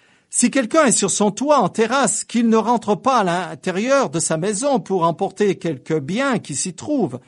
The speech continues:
que celui qui sera dans les champs ne retourne pas chez lui pour aller chercher son manteau. Malheur en ces jours-là aux femmes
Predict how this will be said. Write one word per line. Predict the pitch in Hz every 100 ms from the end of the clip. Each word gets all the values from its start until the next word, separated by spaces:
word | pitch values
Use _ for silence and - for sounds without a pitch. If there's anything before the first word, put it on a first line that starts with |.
| _ - _
que | 233
celui | 214 254 277 311
qui | - 190
sera | - 208 208
dans | 160 160
les | 196
champs | - 294 247
ne | 185
retourne | 180 202 262 220
pas | 302 302
chez | - 170
lui | 151 160
pour | 151 175 156
aller | 156 156
chercher | 135 170 - - 156
son | 151
manteau. | 143 139 135 143 127 _ - _ -
Malheur | 185 262 269 240 190
en |
ces | 196 220
jours-là | 170 220 208 202 180
aux | 170
femmes | - 226 220